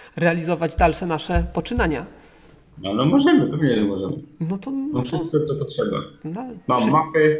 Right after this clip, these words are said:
Speaker 2: to dokładne, z prądami morskimi.
Speaker 1: Nie,
Speaker 2: I sprzęt do
Speaker 1: Charlie.
Speaker 2: nawigacji.
Speaker 1: Skąd masz taką mapę?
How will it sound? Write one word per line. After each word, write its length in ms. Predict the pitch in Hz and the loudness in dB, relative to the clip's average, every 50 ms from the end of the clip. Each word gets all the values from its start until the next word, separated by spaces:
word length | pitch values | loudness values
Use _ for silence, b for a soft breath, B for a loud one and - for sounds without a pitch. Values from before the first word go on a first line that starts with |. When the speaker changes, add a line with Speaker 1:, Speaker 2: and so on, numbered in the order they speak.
| 156 160 - - - - _ _ _ _ _ | -4 -10 -12 -14 -20 -20 _ _ _ _ _
Speaker 2:
to 100 | - 120 107 | -4 0 2
dokładne, 580 | 110 110 - - 139 143 143 139 131 135 127 | 2 2 2 2 2 2 2 2 2 0 0
z 40 | 120 | 0
prądami 420 | - - 117 110 117 131 135 139 131 | 0 0 2 2 4 4 4 4 4
morskimi. 840 | 131 131 127 127 - - 135 127 127 127 127 131 - - - - _ _ _ _ _ _ _ _ _ _ _ _ _ _ - _ _ _ _ - | 4 4 2 0 0 -2 -2 -2 0 0 -2 -4 -4 -8 -16 -20 _ _ _ _ _ _ _ _ _ _ _ _ _ _ -20 _ _ _ _ -10
Speaker 1:
Nie, 260 | 165 147 - 165 - | -8 -2 0 0 0
Speaker 2:
I 60 | - | 0
sprzęt 280 | - - - - 127 123 | -2 -4 -4 -2 2 2
do 60 | 120 | 4
Speaker 1:
Charlie. 220 | 117 117 113 113 107 | 2 2 0 -2 -2
Speaker 2:
nawigacji. 340 | - - 107 - - - _ _ _ _ _ _ _ _ _ _ _ _ _ _ _ _ | -2 -2 -4 -6 -8 -14 _ _ _ _ _ _ _ _ _ _ _ _ _ _ _ _
Speaker 1:
Skąd 300 | - - - - 202 196 | -18 -6 -4 -4 -2 -2
masz 100 | 175 - | -2 -4
taką 160 | 151 - 160 | -4 -6 -6
mapę? 280 | 147 156 156 151 - | -6 -6 -6 -10 -12